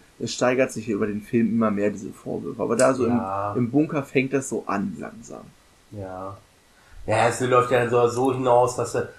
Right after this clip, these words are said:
Speaker 2: dass sie, äh, sagt, äh, die kriegen kein, kein Reis mehr, wenn er nicht arbeiten geht.
Speaker 1: Ja.
Speaker 2: Ne? Und dann,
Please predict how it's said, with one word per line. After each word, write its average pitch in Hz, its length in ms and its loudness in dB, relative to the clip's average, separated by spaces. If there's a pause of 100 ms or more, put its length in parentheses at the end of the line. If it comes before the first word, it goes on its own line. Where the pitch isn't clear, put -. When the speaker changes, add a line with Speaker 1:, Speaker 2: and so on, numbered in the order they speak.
(220)
Speaker 2:
dass 117 200 -2
sie, 131 280 0
äh, 117 400 6 (640)
sagt, 120 280 2
äh, 117 200 0
die 110 100 -14
kriegen 131 400 -4
kein, 117 340 -2
kein 117 180 -2
Reis 120 300 2
mehr, 139 140 4
wenn 123 100 -4
er 120 140 -2
nicht 120 160 -6
arbeiten 160 500 6
geht. 165 380 -8 (120)
Speaker 1:
Ja. 170 160 -10 (300)
Speaker 2:
Ne? 131 340 2
Und 123 400 -6
dann, 117 460 -6